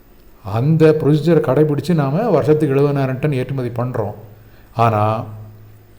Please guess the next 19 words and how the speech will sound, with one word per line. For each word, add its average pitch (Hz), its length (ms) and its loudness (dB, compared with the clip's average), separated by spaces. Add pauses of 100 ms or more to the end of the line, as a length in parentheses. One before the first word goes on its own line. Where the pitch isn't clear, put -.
(380)
அமெரிக்காவுக்கு 139 640 2 (680)
நாம 127 220 0 (220)
இந்த 131 180 -4
மாதிரி 131 220 0 (240)
எந்த 135 220 0
சர்டிஃபிகேஷனும் 143 680 -2
இல்லாம 131 380 -4 (500)
ஏற்றுமதி 135 360 0 (120)
பண்ணணும். 107 440 -4 (500)
இப்போ 113 140 -4 (120)
அங்கேயும் 156 420 2
வந்து 127 220 -4
இதே 123 120 0 (100)
பிரச்சனை 113 340 -4
வந்ததுனால 104 420 -6 (580)
அவங்க 113 300 -2
இந்த 107 180 -6
மாதிரி 104 220 -2 (480)
சர்டிஃபிகேஷனோட 110 680 -4